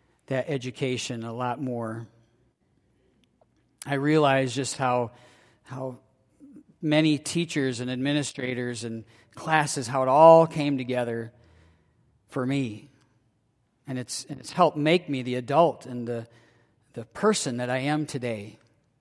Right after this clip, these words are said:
Luke,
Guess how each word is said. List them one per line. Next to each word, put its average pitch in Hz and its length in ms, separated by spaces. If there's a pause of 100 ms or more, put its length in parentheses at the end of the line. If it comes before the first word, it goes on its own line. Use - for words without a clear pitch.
(3000)
Luke, 165 460